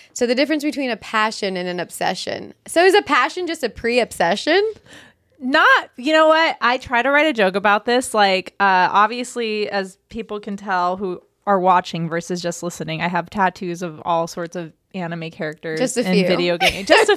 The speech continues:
Speaker 2: few.
Speaker 1: <laughs>
Speaker 2: Only my entire body. I, uh, and, like,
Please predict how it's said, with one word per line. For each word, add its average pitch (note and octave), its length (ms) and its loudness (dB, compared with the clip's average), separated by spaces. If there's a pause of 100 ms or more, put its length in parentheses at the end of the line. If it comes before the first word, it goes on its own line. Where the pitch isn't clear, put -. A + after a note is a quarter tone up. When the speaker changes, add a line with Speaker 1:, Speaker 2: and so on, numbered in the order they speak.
Speaker 2:
few. A#3+ 180 4
Speaker 1:
<laughs> G3+ 280 4
Speaker 2:
Only D#4 300 0
my C#4 160 2
entire G#3+ 440 2
body. F3 420 2
I, C4 400 4 (340)
uh, - 20 -4 (580)
and, C#4 160 4
like, D4 240 2